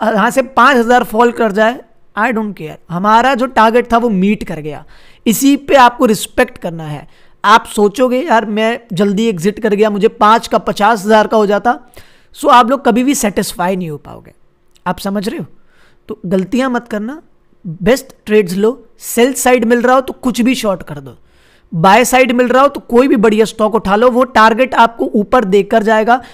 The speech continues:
बेकार स्टॉक हो, कभी भी सेलिंग आए उसे सेल कर दो, बढ़िया टारगेट देकर जाएगा। ये एक्सपीरियंस कह रहा है, मैं बहुत बार देख चुका हूँ मार्केट पे। So एनालिसिस को एंड करते हैं, थोड़ी सी वीडियो लंबी हो गई होगी, but आप लोगों के लिए सीख है, दोबारा कह रहा हूँ,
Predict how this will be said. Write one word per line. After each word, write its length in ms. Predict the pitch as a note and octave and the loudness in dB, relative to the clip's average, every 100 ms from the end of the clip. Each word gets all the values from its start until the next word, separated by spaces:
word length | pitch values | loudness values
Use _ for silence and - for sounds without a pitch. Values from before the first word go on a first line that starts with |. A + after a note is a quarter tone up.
| - - | -18 -4
बेकार 420 | E3 G3+ A3 C#4 | 2 4 6 4
स्टॉक 360 | B3 C4 B3+ B3 | 2 2 2 2
हो, 100 | B3 | 0
कभी 280 | B3 A3 B3+ | 0 0 0
भी 120 | C4+ | -2
सेलिंग 380 | - A#3 A#3+ A#3 | 0 0 2 2
आए 180 | B3 - - | 2 -2 -6
उसे 240 | G#3 C4 | -4 -4
सेल 300 | B3 - B3 | -4 -4 -2
कर 180 | B3 A#3 | -2 0
दो, 220 | A3+ B3 - _ G#3+ | 0 -2 -8 _ -2
बढ़िया 320 | G3 A3+ B3 | 0 2 2
टारगेट 360 | - G#3 G3+ | 2 2 0
देकर 280 | E3+ E3+ D#3+ | -4 -8 -10
जाएगा। 300 | D3+ D3 D3+ | -12 -14 -14
ये 200 | E3+ G3 | -4 -2
एक्सपीरियंस 520 | G#3+ - A#3 A3 A#3+ | -2 -2 -2 0 -2
कह 160 | A#3+ A#3 | 0 2
रहा 100 | A3 | 2
है, 180 | D4 - | -2 -6
मैं 160 | G#3 G3 | -4 -2
बहुत 200 | F3+ G3 | -2 0
बार 180 | F#3 F#3+ | 0 -2
देख 180 | F3 - | -4 -12
चुका 200 | D#3+ E3 | -16 -16
हूँ 80 | D#3 | -16
मार्केट 260 | D3 D#3+ | -18 -20
पे। 140 | - - - _ _ - _ _ | -20 -20 -20 _ _ -20 _ _
So 100 | A3 | -2
एनालिसिस 440 | A3+ A3 A#3 A#3 A#3+ | 2 2 2 -2 -2
को 120 | B3+ | -2
एंड 160 | B3 | -2
करते 240 | A#3+ B3 C4+ | -4 -6 -4
हैं, 140 | C4+ | -6
थोड़ी 220 | A3 A3 | -4 -4
सी 100 | G#3+ | -4
वीडियो 260 | A3 G#3+ A3+ | -6 -2 -2
लंबी 280 | A#3 G3 A#3+ | -2 -2 0
हो 100 | A3+ | 2
गई 120 | A#3 | 2
होगी, 220 | B3 A#3 | 2 0
but 200 | A3 A#3 | 0 2
आप 200 | A3 G#3+ | 2 2
लोगों 180 | A#3+ A#3 | -2 -4
के 60 | B3 | -4
लिए 100 | B3+ | -6
सीख 380 | - A#3 B3 | -4 -4 -2
है, 80 | A#3 | -4
दोबारा 440 | A3 G3 F#3 G3+ B3 | 0 2 2 2 0
कह 200 | A#3+ A3+ | -2 -2
रहा 100 | |
हूँ, 100 | A3+ | -4